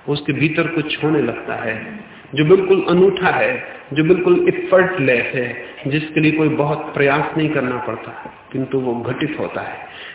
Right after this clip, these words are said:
जीवन में जो भी सत्य और सुंदर है, वो घटित होता है, उसे खींच खींच के लाना नहीं होता। शांति में उसका जन्म होता है,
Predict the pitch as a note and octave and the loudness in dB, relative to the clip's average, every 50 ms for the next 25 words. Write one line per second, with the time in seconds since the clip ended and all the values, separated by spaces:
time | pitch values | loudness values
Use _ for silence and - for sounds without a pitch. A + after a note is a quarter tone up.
0 | - - - A2 A2 C#3+ F3 F#3 F3 G3 G3 F#3+ F#3+ F3+ E3+ D#3+ C#3+ B2 A2 A2 | -18 -14 -12 -4 2 4 4 6 6 6 4 4 2 2 2 2 2 0 -2 -6
1 | - - - D3+ E3+ E3 D3+ D#3 D#3 C#3 - - - - D3+ D3+ D3+ - - - | -6 -2 2 4 4 4 4 4 2 2 2 -2 -2 -4 -4 -4 -4 -8 -4 -2
2 | C#3+ C#3 C#3 C3+ B2 A#2+ - - C3 C3 B2+ C#3 C3+ C3 C3+ C#3 C#3 - - - | 0 2 2 2 2 0 0 0 0 2 2 2 0 2 0 0 -2 -2 -8 -12
3 | - - - - - - - - - - - - C3+ C3+ B2+ A#2+ A2 G2+ - - | -16 -18 -18 -20 -20 -20 -20 -20 -20 -20 -8 0 4 4 4 4 0 -4 -2 0
4 | C3+ C#3 - E3+ D#3 - A#2 A#2 A2 A#2 A2+ A#2+ A#2+ A#2 A#2+ A2+ - C3 B2 - | 0 2 2 0 0 0 -4 -4 -2 -2 -2 -2 0 -2 -2 -2 0 -2 -2 -2
5 | - - D3 C#3 C3+ - - - - C#3 C3 - - A#2+ A2 A#2 A#2 A#2+ B2+ B2+ | 0 0 0 2 0 0 -4 -2 -2 -2 -2 -2 -2 -2 0 0 0 0 0 0
6 | B2 B2+ A#2+ A#2+ A2 A2 A2 - - - - - - - - - - - - - | 0 0 -2 -2 -2 -4 -6 -8 -8 -10 -10 -10 -10 -14 -16 -20 -20 -20 -20 -20
7 | - - - - - - - - - - - - - - - - - - - - | -20 -20 -20 -20 -20 -20 -20 -20 -20 -20 -20 -20 -20 -20 -20 -20 -20 -20 -20 -20
8 | - - - - - - - - - - G#3+ B3 D4 D4+ D#4+ E4 D#4 D#4+ D#4 D4+ | -20 -20 -20 -20 -16 -12 -10 -4 4 6 8 8 10 10 8 8 8 8 8 10
9 | C4+ C4 B3+ A#3 A3 G3+ - - F#3+ F3+ D#3 C#3 E3 G#3+ C4 C4 B3+ F#3 E3 D3 | 10 10 8 6 6 4 4 4 4 4 6 6 6 6 6 6 4 4 2 2
10 | - - A#2+ A#2 - - - - - | 2 0 -2 -4 -4 -6 -8 -8 -10